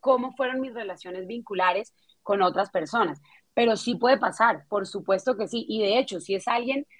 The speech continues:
que es muy cercano en realidad y que influye mucho en la vida de ese niño,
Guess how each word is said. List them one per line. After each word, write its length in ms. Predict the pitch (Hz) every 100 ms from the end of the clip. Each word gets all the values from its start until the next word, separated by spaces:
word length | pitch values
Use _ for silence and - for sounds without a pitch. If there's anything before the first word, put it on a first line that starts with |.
| _ _
que 200 | 214 202
es 100 | 196
muy 280 | 226 269 277
cercano 520 | - 262 - 262 262
en 60 | 262
realidad 600 | 262 240 190 180 175 190 _ _
y 140 | 226 170
que 100 | 196
influye 560 | 190 - 240 247 262 269
mucho 320 | 277 277 269
en 100 | 277
la 140 | 208
vida 300 | 190 190 220
de 220 | 240 196
ese 200 | 180 - 214
niño, 400 | 254 262 285